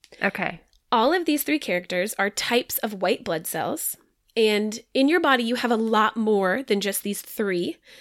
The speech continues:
Speaker 2: But these are our three main characters. And all of the rest of your white blood cells are going to be the ensemble. Okay?
Speaker 1: Mm-hmm.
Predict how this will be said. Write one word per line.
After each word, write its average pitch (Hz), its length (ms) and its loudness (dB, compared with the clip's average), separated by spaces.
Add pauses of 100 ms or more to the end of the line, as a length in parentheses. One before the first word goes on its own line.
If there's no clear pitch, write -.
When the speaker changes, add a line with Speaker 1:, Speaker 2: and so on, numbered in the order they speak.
(380)
Speaker 2:
But 208 240 2
these 302 240 4
are 370 80 2
our 294 140 4
three 262 280 0
main 226 240 2
characters. - 600 -6
And 170 240 -2
all 339 300 2
of 370 100 -6
the 349 80 2
rest 302 320 0
of 233 80 0
your 247 120 2
white 226 260 2
blood 196 220 -2
cells 311 480 -2 (120)
are 220 120 2
going 214 160 0
to 202 60 0
be 202 140 -2
the 196 240 -4
ensemble. 180 600 -6 (680)
Okay? 233 200 -2
Speaker 1:
Mm-hmm. 180 220 -2